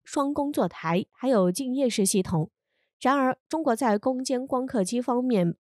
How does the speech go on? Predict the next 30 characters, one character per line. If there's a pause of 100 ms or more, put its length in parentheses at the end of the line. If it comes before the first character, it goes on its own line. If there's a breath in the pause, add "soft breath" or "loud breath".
(100)
分
工
明
确， (400 loud breath)
其
他
零
部
件
的
研
发
工
作
都
有
其
他
中
企
及
科
研
机
构
的
参
与。 (480 soft breath)
但
是，